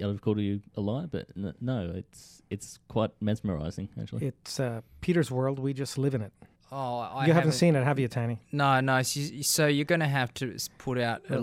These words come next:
Speaker 3: link to,
Speaker 2: it's
Speaker 3: uh, you're gonna have to put it from your Twitter or Cycling Central's
Speaker 2: It's,
Speaker 3: Twitter
Speaker 2: it's
Speaker 3: feed.
Speaker 2: already there, yeah. It's on the
Speaker 3: Oh,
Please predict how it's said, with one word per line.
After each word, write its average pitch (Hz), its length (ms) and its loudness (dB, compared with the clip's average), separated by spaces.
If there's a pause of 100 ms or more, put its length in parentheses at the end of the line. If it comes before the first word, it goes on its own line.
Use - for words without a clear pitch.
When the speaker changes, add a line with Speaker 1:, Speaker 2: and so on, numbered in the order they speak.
(120)
Speaker 3:
link 131 560 -4
to, 113 420 -8 (360)
Speaker 2:
it's 113 100 -4
Speaker 3:
uh, 113 100 -6
you're 123 120 -4
gonna 131 140 -2
have 123 80 -8
to 127 80 -10
put 117 200 -8
it 113 160 -8
from 110 320 -8
your 101 300 -6 (120)
Twitter 113 480 0
or 101 200 -2
Cycling 104 420 -4
Central's 107 540 -6
Speaker 2:
It's, 156 80 -6
Speaker 3:
Twitter 202 180 -2 (100)
Speaker 2:
it's 151 140 -8
Speaker 3:
feed. 185 80 0
Speaker 2:
already 170 260 4
there, 143 280 2
yeah. 123 260 0
It's 120 140 -2
on 151 100 6
the 131 60 4
Speaker 3:
Oh, 123 40 2